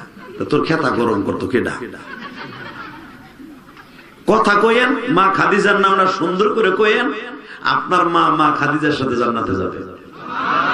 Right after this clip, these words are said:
এরপরে সুবহানাল্লাহ জোরে কয় না? আপনি কি জানেন, সুবহানাল্লাহ যত জোরে কবেন, জান্নাতের ভিতরে আপনার নাম, আপনার বাবার নাম সহ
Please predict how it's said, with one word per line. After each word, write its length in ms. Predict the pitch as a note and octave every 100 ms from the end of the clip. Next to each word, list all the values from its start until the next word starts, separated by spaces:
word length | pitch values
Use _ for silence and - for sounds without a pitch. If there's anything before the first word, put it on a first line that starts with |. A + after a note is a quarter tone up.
| - - - - - - - - -
এরপরে 320 | D3 A#2+ A2+
সুবহানাল্লাহ 480 | G#2+ A#2 A2 G2+ G2
জোরে 200 | B2 B2+
কয় 180 | - F#2
না? 100 | - - - - G#3 A#3+ A#3 - - - - - - - - - - A4+ - - - - - - -
আপনি 200 | B2 C3+
কি 80 | C#3
জানেন, 320 | B2+ C#3+ D#3
সুবহানাল্লাহ 560 | C#3 C#3+ D3 D3 D3+ C#3+
যত 240 | D3 -
জোরে 220 | D#3+ F3 D#3+
কবেন, 360 | D3 D3 E3 D3 D3+ - -
জান্নাতের 540 | G#2 D3+ D#3 D#3 C#3+ C3+
ভিতরে 260 | C#3+ C3+
আপনার 320 | B2 - C#3+ D3+
নাম, 300 | C#3+ C3 -
আপনার 180 | C3
বাবার 320 | B2 C#3+ C#3+ C#3
নাম 240 | C3+ B2
সহ 440 | - E3 D3+ C3+